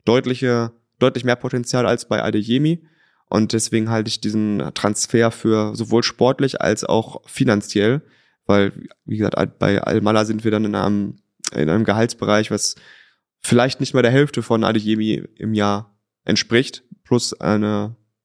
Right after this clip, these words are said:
plus weitere Verkaufsmöglichkeiten in, in, bei der Ablöse. Das, da war man bei Adeyemi, hatte man ja sowieso dann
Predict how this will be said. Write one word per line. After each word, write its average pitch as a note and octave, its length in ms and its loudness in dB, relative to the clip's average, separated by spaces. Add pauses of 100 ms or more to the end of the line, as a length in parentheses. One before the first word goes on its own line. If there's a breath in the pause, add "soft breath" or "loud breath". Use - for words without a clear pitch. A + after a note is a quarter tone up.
(100)
plus - 300 -2
weitere A2+ 300 0
Verkaufsmöglichkeiten A2+ 1080 0
in, A2 280 -2
in, G#2+ 240 -4
bei G#2 100 0
der G2 100 2
Ablöse. B2+ 460 0 (460 loud breath)
Das, - 180 -8 (100)
da G#2 160 2
war A2 100 4
man A2 140 0
bei G#2 160 2
Adeyemi, A2 500 2 (140)
hatte A2 220 -6
man G#2+ 120 0
ja G#2 120 2
sowieso G#2+ 320 -2
dann A2 340 0